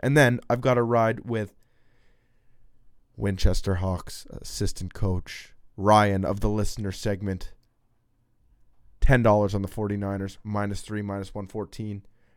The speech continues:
And then I've got a little bit of a bet builder. Five dollars on Cardinals team total over nine and a half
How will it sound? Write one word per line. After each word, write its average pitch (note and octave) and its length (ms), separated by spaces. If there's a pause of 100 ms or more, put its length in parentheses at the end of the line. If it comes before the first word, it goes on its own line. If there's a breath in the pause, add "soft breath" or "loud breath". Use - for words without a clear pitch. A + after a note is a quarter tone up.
And A2+ 120
then D3+ 200 (140)
I've A2 140
got B2 140
a A#2+ 60
little C#3 200
bit C3+ 120
of B2 60
a A2+ 60
bet G2 460
builder. G#2 400 (280)
Five B2+ 320
dollars B2 360
on G#2+ 120
Cardinals A#2+ 440
team B2+ 240
total A#2+ 380
over B2 220
nine A2+ 200
and A2+ 100
a G#2 40
half A2 340